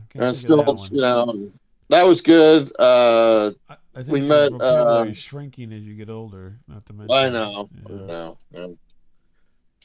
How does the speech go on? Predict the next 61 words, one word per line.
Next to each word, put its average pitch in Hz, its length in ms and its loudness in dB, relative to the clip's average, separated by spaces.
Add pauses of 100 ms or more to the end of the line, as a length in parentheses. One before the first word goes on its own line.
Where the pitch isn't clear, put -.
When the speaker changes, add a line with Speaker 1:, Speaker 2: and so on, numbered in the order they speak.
(140)
Speaker 2:
But 120 320 4
no, 240 260 2
I 202 120 4
don't, 359 280 2
you 196 120 2
know, 185 240 4
some 180 220 -2
of 170 40 2
the 170 60 0
Star 151 240 0
Wars 127 240 0
stuff, 110 440 -2
you 147 120 0
know, 139 240 2
I, 120 180 0 (440)
I 143 40 2
don't 160 120 2
know 160 60 4
if 135 80 -4
it's 120 120 -8
purchased - 560 -4
or 110 80 0
made. 110 320 -2
I 107 100 -2
guess, 110 380 -4
you 127 100 -12
know, 120 80 -6
some 131 200 -4
of 113 80 -6
it 95 80 -4
looks 107 140 -8
like 90 100 -12
it's 87 140 -14
purchased, - 520 -10
so, 60 140 -12
you 82 140 -12
know, 85 200 -10
not 82 200 -8
Speaker 1:
Right. 82 60 -16
Speaker 2:
like 82 220 -10 (340)
Speaker 1:
Yeah. 90 260 -20 (560)
Speaker 2:
And 127 100 -2
my 156 140 4
son 175 280 4
kinda 147 220 2
made 127 300 2
his 117 200 0
own, 87 340 -8 (500)
you 113 120 -4
Speaker 1:
Yeah. - 80 -8
Speaker 2:
know. 82 280 -10
Speaker 1:
No, 202 200 -16
he's 147 220 -12
a, 123 180 -14
he's 127 280 -18
a 113 60 -16
D 113 260 -16
I 110 140 -16
Y 107 280 -18
kinda 98 300 -20
guy. 101 440 -20